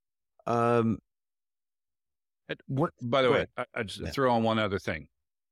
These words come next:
Speaker 2: You should be doing pen testing of
Speaker 1: Yeah.
Speaker 2: your backup environment, specifically your backup environment. 'Cause again,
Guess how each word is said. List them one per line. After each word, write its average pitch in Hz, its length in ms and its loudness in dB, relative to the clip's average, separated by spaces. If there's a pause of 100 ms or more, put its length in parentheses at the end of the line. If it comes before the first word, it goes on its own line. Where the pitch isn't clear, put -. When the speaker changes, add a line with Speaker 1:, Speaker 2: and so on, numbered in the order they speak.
(460)
Speaker 2:
You 113 220 -2
should 127 180 -4
be 120 80 -2
doing 113 300 0
pen 104 280 -4
testing - 540 -8 (500)
of 101 320 -2
Speaker 1:
Yeah. - 100 -10
Speaker 2:
your 92 540 -2 (200)
backup - 320 -6
environment, 73 440 -16 (320)
specifically - 800 -6
your 87 100 -4
backup 78 320 -6
environment. 73 420 -16 (380)
'Cause 104 140 -6
again, 98 480 -4